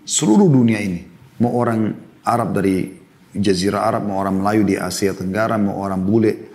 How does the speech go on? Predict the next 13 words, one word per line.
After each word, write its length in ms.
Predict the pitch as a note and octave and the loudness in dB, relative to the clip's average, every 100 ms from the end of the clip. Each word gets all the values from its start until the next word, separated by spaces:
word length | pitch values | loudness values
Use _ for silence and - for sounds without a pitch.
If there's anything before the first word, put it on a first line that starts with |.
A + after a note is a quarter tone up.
| - _ - | -20 _ -4
di 300 | G#2 G2+ - | 0 0 0
manapun 420 | G#2+ G#2+ A#2+ G#2+ | 0 0 2 2
di 60 | F2+ | 0
Amerika, 460 | F#2 F#2+ G2+ G2+ | 0 0 0 0
di 220 | F#2+ F2 E2+ | 0 0 -2
Eropa, 420 | G2 G2+ G2+ G2 | -2 -2 -2 -4
di 160 | F2+ | -4
Australia, 640 | D#2+ D#2+ - A2 G#2+ G#2 G2 - - _ _ _ - - _ - _ - - - - - - - _ _ - - - | -6 -8 -4 -2 0 -2 -4 -8 -20 _ _ _ -20 -20 _ -20 _ -20 -20 -20 -20 -20 -20 -20 _ _ -20 -20 -8
mau 320 | - A2 C#3 B2+ | -2 0 2 0
orang 640 | A#2 A2 G#2 - - - - | 0 0 -2 -4 -8 -14 -2
hitam 420 | C#3 C3 B2+ G#2+ | 0 2 0 2
dari 140 | G2+ | 0
Afrika 680 | - - G2+ F#2 - F#2 - | -2 -2 -2 -2 -2 -6 -6